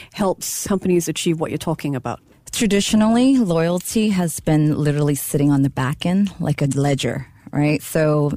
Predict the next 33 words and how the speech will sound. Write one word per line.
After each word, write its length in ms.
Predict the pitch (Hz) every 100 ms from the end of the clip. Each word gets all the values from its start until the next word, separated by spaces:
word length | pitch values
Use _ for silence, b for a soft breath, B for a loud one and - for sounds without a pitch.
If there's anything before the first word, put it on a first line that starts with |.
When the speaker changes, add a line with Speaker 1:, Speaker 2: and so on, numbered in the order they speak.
| -
Speaker 2:
it's 280 | - 147 -
really 200 | 156 160
primarily 560 | - 147 139 143 147 143
managed 540 | 151 143 135 143 -
by 180 | 147 139
the 160 | 139 139
I 160 | 117 143
T 420 | 143 170 156 156
or 180 | 139 143
operations 600 | 139 - 143 139 - 135
or 60 | 139
procurement 580 | - 135 - 143 139 -
side 300 | - - 135
of 80 |
things. 400 | - - - - - B B B
And 120 | - 165
now 140 | 170
in 80 | 170
the 80 | 160
digital 320 | 165 170 156
economy, 880 | 143 165 170 180 165 135 135 156 185
you 140 | 147
see 240 | 143 - 147
that 300 | 143 135 -
consumer-driven 960 | 147 143 - 180 185 170 156 143 143
activity 400 | 131 - 147 139
is 260 | - 139 -
what 140 | 143 -
every 280 | 151 156
C-level 580 | 143 - 143 135 123 131
is 140 | - 131
thinking 380 | - 143 139 139
about. 340 | 139 - -